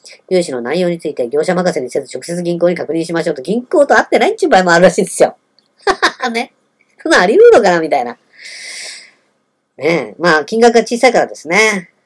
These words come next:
二千万とか二千五百万ですか。これ二億三億になると話変わってくると思うんですけどね。まあ、税理士とか、絶対入れますよね。<laughs> 真ん中にね。うん、なかなかね。で、えっと、過去にサブリース業者が破綻したり、契約期間中に契約解除を迫られた例もあると。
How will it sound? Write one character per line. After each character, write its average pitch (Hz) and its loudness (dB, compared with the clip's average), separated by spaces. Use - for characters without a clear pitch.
二 151 -12
千 165 0
万 156 0
と 143 -6
か 120 -6
二 123 -8
千 131 -6
五 123 -6
百 120 -6
万 117 -12
で - -20
す - -20
か。 95 -20
こ - -8
れ 147 -4
二 151 -2
億 196 -4
三 233 4
億 202 -4
に 175 0
な 135 -2
る 117 -6
と 135 -12
話 127 -12
変 131 -10
わ 135 -10
っ - -20
て - -20
く 135 -18
る - -18
と - -12
思 120 -12
う - -14
ん - -
で 110 -16
す - -20
け - -12
ど - -12
ね。 160 -6
ま 185 0
あ、 160 0
税 156 2
理 190 4
士 - -8
と - -4
か、 123 -4
絶 156 -2
対 220 4
入 180 6
れ 185 6
ま 196 0
す 190 -8
よ 110 -4
ね。 123 -10
<laughs> 659 -12
真 175 2
ん 156 -4
中 160 -2
に 135 -8
ね。 143 -8
う 143 -2
ん、 127 -8
な 147 -4
か 135 -4
な 131 -8
か 127 -10
ね。 143 -14
で、 185 4
え 156 2
っ 135 -4
と、 143 -6
過 202 -4
去 196 2
に 156 -2
サ 147 0
ブ 170 2
リ 185 0
ー - -10
ス 180 -6
業 180 2
者 147 -6
が 120 -6
破 123 -12
綻 147 -6
し 143 -12
た 139 -4
り、 117 -6
契 165 -4
約 160 -2
期 - -20
間 160 -4
中 156 -8
に 151 -8
契 170 -4
約 165 -2
解 160 0
除 123 -6
を - -12
迫 143 -6
ら 165 0
れ 156 -2
た 139 -2
例 135 -2
も 151 -4
あ 113 -6
る 95 -12
と。 - -18